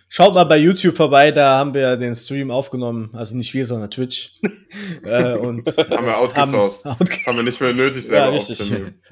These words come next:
Speaker 1: Weil Twitch arbeitet für uns jetzt und nimmt alle unsere Spiele auf, die wir spielen.
Speaker 2: Ja.
Speaker 1: Und da gibt's auf YouTube bei uns einen kleinen Einblick in die ersten Stunden. Ghost of Tsushima.
Speaker 2: Tsushima.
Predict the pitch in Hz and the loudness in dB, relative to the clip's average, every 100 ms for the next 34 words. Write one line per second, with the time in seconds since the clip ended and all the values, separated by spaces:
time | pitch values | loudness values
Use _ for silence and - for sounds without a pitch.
0 | _ 117 120 165 160 143 151 135 120 113 | _ -2 0 0 2 4 4 2 -6 -10
1 | 110 113 104 107 123 127 123 131 123 113 | -8 -10 -10 -10 -10 -6 -4 -4 -6 -8
2 | 113 110 107 _ _ _ _ _ - - | -8 -8 -8 _ _ _ _ _ -16 -12
3 | - 147 135 95 110 107 - 104 110 - | -4 -2 0 -2 -4 -8 -12 -10 -10 -8
4 | 127 123 104 101 _ _ _ _ 101 98 | -6 -6 -8 -12 _ _ _ _ -14 -10
5 | 120 117 127 131 123 135 - 123 139 143 | -6 0 2 2 0 -4 -2 -2 -2 -4
6 | 139 131 131 131 131 120 120 123 123 120 | -4 -2 -2 -2 -4 -4 -2 -2 -4 -8
7 | - 127 123 123 120 120 110 117 117 113 | -6 -6 -6 -6 -8 -8 -6 -6 -8 -12
8 | - 127 113 113 110 104 _ _ _ _ | -8 -8 -8 -10 -12 -14 _ _ _ _
9 | _ - 117 123 - - - 135 - - | _ -14 -12 -10 -10 -8 -8 -10 -14 -16
10 | - - _ _ _ _ _ _ _ - | -18 -20 _ _ _ _ _ _ _ -20
11 | - - | -16 -14